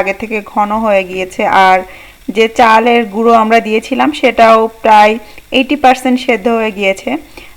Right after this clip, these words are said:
ছানার পায়েস তৈরিতে অনেকে চালটা দেন না, তবে আমি চালটা দিই, এতে করে এই পায়েসের ঘনত্বটাও যেমনি বাড়ে তেমনি খেতেও একটু বেশি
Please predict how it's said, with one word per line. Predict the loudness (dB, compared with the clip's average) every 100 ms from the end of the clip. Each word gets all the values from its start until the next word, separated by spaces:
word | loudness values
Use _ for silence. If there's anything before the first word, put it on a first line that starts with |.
| -2
ছানার | 2 2 4
পায়েস | 2 2 0
তৈরিতে | 0 2 4 6
অনেকে | 4 2 2 2 4
চালটা | 2 2 0 0
দেন | 0 -2
না, | 0
তবে | 0 0 0
আমি | 0 0 2
চালটা | 2 2 -4 -4
দিই, | -10 -8
এতে | -8 -6 -6
করে | -4 -4 -8 -18 -6 -4
এই | -4 -8 -14 -20 -20 -2
পায়েসের | 2 2 2 0 -2 -2
ঘনত্বটাও | -2 0 0 -2 2 2 2
যেমনি | -2 -2 0 2
বাড়ে | 4 2 0
তেমনি | -2 -4 -10 -8
খেতেও | -8 -4 -4 -4 -6
একটু | -8 -8 -8
বেশি | -8